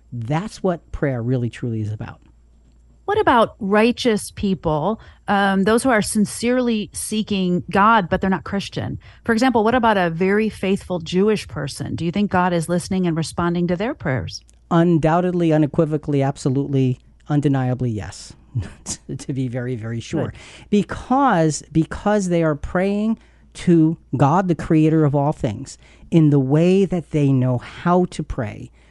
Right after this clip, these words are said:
Speaker 1: with the righteousness that they've been given. And so God has great respect for that. And we know, especially from Romans chapter eleven, that the Jewish nation is, is being restored into God's favor in a very big way, and blessing of the world will come through them.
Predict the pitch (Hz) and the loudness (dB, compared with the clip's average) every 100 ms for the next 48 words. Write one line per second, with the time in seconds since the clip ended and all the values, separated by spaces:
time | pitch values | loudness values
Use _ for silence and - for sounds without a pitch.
0 | _ 147 147 175 147 160 196 - 185 175 | _ 0 2 2 4 4 2 0 -4 -4
1 | 156 151 - 156 139 127 131 120 117 190 | -4 -6 0 0 2 0 0 0 2 2
2 | 208 127 107 - - - - 160 - 160 | 2 -2 -4 -10 -20 -12 -4 -2 -2 -4
3 | 147 165 202 254 196 - 202 196 165 160 | -4 -6 -4 -6 -8 -10 -6 -6 -6 -8
4 | 165 202 196 196 - - 214 - 190 135 | -4 -4 -4 -4 -4 -6 -6 -4 -4 -4
5 | 104 - 185 196 202 185 202 139 139 - | -6 -2 0 2 4 4 2 0 -4 -6
6 | - _ - 135 139 220 180 156 139 170 | -16 _ -8 -6 -8 -8 -6 -2 0 0
7 | 180 - 160 - 147 202 311 196 - - | 0 -4 -8 -6 -4 -2 -2 -4 -6 -14
8 | - 196 170 175 233 226 - 254 269 214 | -4 -2 0 0 0 0 0 -2 -2 -6
9 | 185 202 175 131 185 165 202 208 190 - | 0 0 0 -2 -2 -2 -2 0 -2 -4
10 | - 214 226 214 214 208 185 196 196 - | -4 0 0 2 -2 -4 -4 -4 -4 -2
11 | 226 208 170 156 147 240 226 202 202 175 | -2 -2 -4 -6 -8 -6 -4 0 0 2
12 | 185 214 208 165 143 160 214 - 226 185 | 0 0 0 0 -2 -2 -4 -2 -2 0
13 | 175 202 190 175 247 277 269 185 131 | 2 2 0 -2 0 0 0 -2 -2